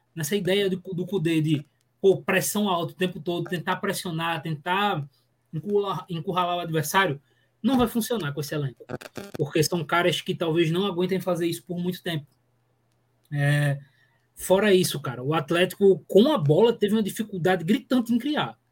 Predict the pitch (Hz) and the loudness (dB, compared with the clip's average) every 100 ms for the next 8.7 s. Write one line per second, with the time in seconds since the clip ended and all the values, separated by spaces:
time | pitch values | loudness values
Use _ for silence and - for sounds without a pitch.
0 | _ _ - 160 175 202 - 190 156 208 | _ _ -4 -2 2 2 2 2 4 4
1 | 202 240 302 - 220 220 208 190 196 190 | 2 0 -2 0 0 2 2 4 2 2
2 | 180 190 202 185 139 - _ _ _ _ | -2 0 0 -2 -2 -4 _ _ _ _
3 | _ _ - _ _ - 139 139 139 139 | _ _ -20 _ _ -12 -4 -2 -2 -2
4 | 143 139 143 151 143 147 131 185 214 214 | -2 0 2 0 0 -4 -2 -2 -2 -4
5 | - _ _ _ - 185 185 175 160 180 | -6 _ _ _ -20 -20 -12 -10 -4 -4
6 | 180 - 165 175 202 196 185 180 190 185 | -4 -8 -4 -2 -2 -2 -4 -4 -2 -2
7 | 180 170 165 202 208 190 170 170 170 160 | 0 0 0 0 -2 -2 0 0 0 -2
8 | 170 165 156 139 160 180 | -2 -2 -2 -2 0 -2